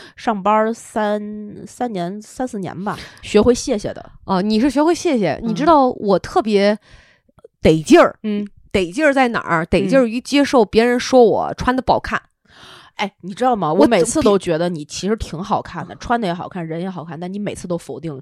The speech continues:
Speaker 1: 你觉得你自己长特丑。
Speaker 2: 啊，对啊，
Speaker 1: 但我
Speaker 2: 我觉得就是普通人，就
Speaker 1: 但我就真的，我从见到你第一面就觉得这个姑娘长得挺好看的，然后人，身材也挺好的，然后是一个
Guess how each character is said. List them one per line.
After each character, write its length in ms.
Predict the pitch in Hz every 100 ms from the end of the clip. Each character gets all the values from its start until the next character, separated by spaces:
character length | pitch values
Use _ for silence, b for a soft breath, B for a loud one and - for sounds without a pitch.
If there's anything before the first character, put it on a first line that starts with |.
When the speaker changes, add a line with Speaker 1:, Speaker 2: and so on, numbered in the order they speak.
| B B
Speaker 1:
你 100 | 156
觉 100 | 175
得 40 |
你 80 | 175
自 100 | 180
己 80 | 170
长 160 | 120
特 140 | 120 165
丑。 260 | - - _ _ _ _ _ _ 359
Speaker 2:
啊， 60 | -
对 80 | 480
啊， 20 |
Speaker 1:
但 0 |
我 200 | 480 440
Speaker 2:
我 60 |
觉 60 | 320
得 80 | 440
就 140 | 480
是 60 | 403
普 180 | - 233
通 180 | 320 403
人， 240 | 311 349
就 100 | 349
Speaker 1:
但 80 | 277
我 100 | 214
就 160 | 180 202 -
真 140 | - 349
的， 80 | 220
我 80 |
从 160 | 170 214
见 160 | 302 269
到 100 | 180
你 80 |
第 120 | 165 285
一 40 |
面 200 | 320 190
就 60 | 170
觉 80 | 170
得 60 |
这 120 | 214
个 60 | 196
姑 160 | 214 220
娘 100 | 190
长 100 | -
得 80 |
挺 220 | - 156 196
好 160 | 190
看 220 | - 120
的， 120 | - -
然 80 | 165
后 100 | 175
人， 100 | 165
身 180 | - 240
材 140 | 226 180
也 60 |
挺 140 | - 127
好 260 | 202 196
的， 100 | 82 - b b
然 140 | b 175
后 40 |
是 160 | 190 196
一 80 | 185
个 320 | 190 156